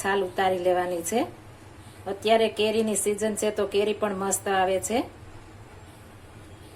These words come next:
મેં આ હાફૂસ કેરી લીધી છે, તમે કોઈ પણ કેરી લઈ શકો છો. આપણે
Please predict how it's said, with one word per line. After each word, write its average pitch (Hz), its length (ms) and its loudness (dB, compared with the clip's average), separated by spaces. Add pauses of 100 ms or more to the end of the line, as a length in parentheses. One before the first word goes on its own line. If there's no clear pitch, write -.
(460)
મેં 214 260 0
આ 208 160 6
હાફૂસ 220 440 2
કેરી 214 260 4
લીધી 208 300 2
છે, 247 220 2
તમે 226 580 2
કોઈ 214 160 4
પણ 214 260 0
કેરી 202 300 4
લઈ 190 200 4
શકો 190 380 0
છો. 220 180 0
આપણે - 1300 -2